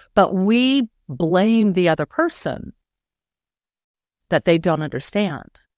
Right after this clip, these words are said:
That should be on me. And if you can't,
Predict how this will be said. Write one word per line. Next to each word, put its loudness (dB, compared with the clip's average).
That 0
should -4
be 0
on -2
me. -4
And 2
if 2
you 2
can't, -4